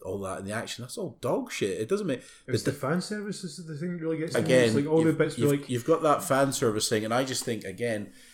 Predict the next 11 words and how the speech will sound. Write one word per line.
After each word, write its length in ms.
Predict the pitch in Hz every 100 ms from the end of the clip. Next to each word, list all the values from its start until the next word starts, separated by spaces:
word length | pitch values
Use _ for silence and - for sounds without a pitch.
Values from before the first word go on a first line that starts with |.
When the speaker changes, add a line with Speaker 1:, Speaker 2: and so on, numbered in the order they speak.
| - _ _ - - - - -
Speaker 1:
if 340 | - - - - -
with 240 | 117 113 -
It 220 | 127 127
Chapter 400 | - 127 110 - 98
Two, 440 | - 120 104 101
it 160 | - 104
just 260 | - 110 - 107
reeked 580 | 98 98 131 - - -
of 180 | 110 92
this 160 | 107 -
formula 580 | - 113 135 101 90